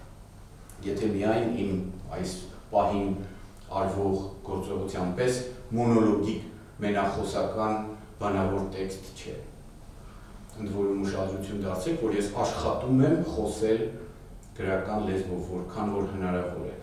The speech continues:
բայց բանավոր խոսքի, խոսքի հոսքի առանձնահատկությունը հենց այն է,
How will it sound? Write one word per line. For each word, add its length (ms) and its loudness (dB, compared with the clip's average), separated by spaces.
բայց 520 6
բանավոր 460 2
խոսքի, 520 -2
խոսքի 640 -4
հոսքի 580 0
առանձնահատկությունը 1080 -2
հենց 260 -6
այն 220 -2
է, 140 2